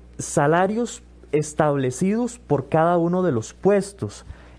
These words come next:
En el momento en que se establecen esos salarios, las personas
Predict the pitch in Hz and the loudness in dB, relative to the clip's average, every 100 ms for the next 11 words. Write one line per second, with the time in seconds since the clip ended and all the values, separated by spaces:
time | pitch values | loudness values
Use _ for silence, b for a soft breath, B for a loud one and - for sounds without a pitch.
0 | - 147 143 143 147 165 196 196 226 220 | -2 0 0 0 2 2 2 2 2 2
1 | 220 214 226 220 208 - 208 208 196 156 | 0 0 0 0 0 0 2 2 0 0
2 | 147 147 196 226 214 175 143 131 - B | 0 0 -2 0 2 2 2 -2 -6 B
3 | B B - 139 139 143 - 131 131 170 | B B -2 2 2 -2 -2 -2 0 2
4 | 165 190 202 - | 2 2 -2 -6